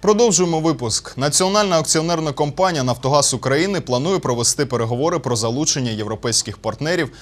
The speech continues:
до управління української Г Т С і збільшення поставок в Україну європейського газу. Наступний раунд переговорів про організацію поставок природного газу з країн Є С через Словаччину має відбутися двадцять п'ятого, двадцять шостого червня.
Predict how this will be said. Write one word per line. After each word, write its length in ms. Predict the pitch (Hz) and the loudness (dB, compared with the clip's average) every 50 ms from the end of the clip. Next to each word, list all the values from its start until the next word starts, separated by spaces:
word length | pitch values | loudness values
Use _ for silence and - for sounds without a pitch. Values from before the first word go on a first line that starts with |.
| - - | -14 -4
до 120 | - 143 190 | 2 2 2
управління 480 | 180 - 139 131 135 151 170 180 160 | 4 4 2 2 2 0 0 0 -2
української 540 | 135 120 - 120 139 131 123 - - - 113 | -4 -2 -2 -2 0 0 0 -2 -2 -2 -4
Г 80 | 110 110 | -4 -4
Т 240 | 107 135 151 180 175 | -2 -2 0 0 2
С 100 | - - | 0 0
і 60 | 123 | 0
збільшення 480 | 107 107 123 151 151 - - 127 117 | -2 -2 -2 0 0 0 0 0 -2
поставок 540 | 98 113 110 - - - 123 113 113 104 - | -4 -4 -4 -2 0 0 0 0 0 -2 -6
в 20 | 107 | -8
Україну 400 | 101 - 113 120 135 151 160 143 | -8 -4 -4 -4 -2 -2 -2 -4
європейського 720 | 120 113 110 107 104 104 127 127 123 - - - 120 117 | -4 -4 -4 -4 -4 -4 -2 -2 -2 -2 -2 -2 -2 0
газу. 380 | 117 143 143 123 98 90 - - - - - - - - - - - - - | 2 2 2 2 0 -2 -8 -12 -18 -20 -20 -20 -18 -18 -18 -18 -16 -6 -2
Наступний 420 | 160 175 175 - 196 165 175 165 | 0 2 2 2 2 2 2 4
раунд 260 | 160 156 147 139 127 | 4 4 4 2 0
переговорів 540 | 135 139 135 135 139 143 143 156 147 127 117 | 0 0 0 2 2 2 2 2 2 0 0
про 140 | - 120 123 | 0 -2 -2
організацію 640 | 123 117 123 123 127 123 123 135 127 - - 123 113 | 0 0 0 0 0 0 0 0 0 0 -2 -4 -4
поставок 560 | 117 123 117 - - - 131 120 113 107 - | -4 -2 -2 -2 0 0 0 0 0 -2 -4
природного 520 | - 117 123 120 120 117 117 117 113 120 | -4 -4 -2 -2 -2 -4 -4 -4 -2 0
газу 200 | 127 123 110 107 | 0 0 -2 -2
з 80 | 107 - | -6 -4
країн 240 | - 120 120 117 117 | -4 -4 -4 -4 -4
Є 220 | 107 110 127 143 | -4 -2 -2 0
С 100 | 131 - | 0 -2
через 280 | - - 120 107 101 - | -2 -4 -4 -4 -4 -4
Словаччину 600 | - 110 107 120 156 175 - - - 107 101 92 - - - | -4 -2 0 0 2 2 2 0 -2 -4 -8 -10 -14 -16 -6
має 180 | - 147 180 180 | 0 0 2 2
відбутися 500 | 139 127 113 123 156 156 156 147 - 123 | 2 0 -2 -2 -2 -2 0 0 -2 -2
двадцять 380 | 104 107 120 - - 113 95 - | -2 -2 -2 -2 -2 -4 -6 -4
п'ятого, 380 | 120 123 143 143 - 117 117 | -2 -2 -2 -2 -4 -6 -6
двадцять 360 | 104 101 110 120 - - 113 | -4 -2 -2 -2 -2 -2 -4
шостого 440 | - - 123 117 - - 120 113 123 | -4 -4 -4 -4 -4 -4 -4 -2 0
червня. 520 | 120 - - 151 139 110 95 90 73 - | 0 2 2 2 2 0 -2 -4 -10 -18